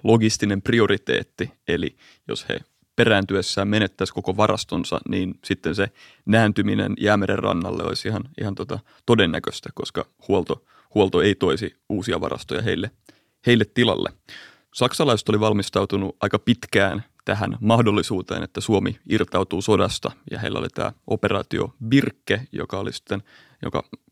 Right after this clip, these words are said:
käynnistettiin heti syyskuun alussa, kun, kun suomalaiset irtautui liitosta. Entä sitten suomalaisten suunnittelu tällaisen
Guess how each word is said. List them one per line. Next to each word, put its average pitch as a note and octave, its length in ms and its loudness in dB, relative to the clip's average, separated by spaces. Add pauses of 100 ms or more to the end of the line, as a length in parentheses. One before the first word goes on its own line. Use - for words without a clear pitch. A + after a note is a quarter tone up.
käynnistettiin G2+ 680 2
heti - 200 -4
syyskuun - 460 0
alussa, - 360 -4
kun, - 220 -8 (140)
kun - 260 -6
suomalaiset - 580 -6 (360)
irtautui G2 540 2
liitosta. - 460 -8 (680)
Entä D3+ 180 4
sitten - 300 -2
suomalaisten A2 680 0 (280)
suunnittelu D#2+ 600 -2
tällaisen - 480 -4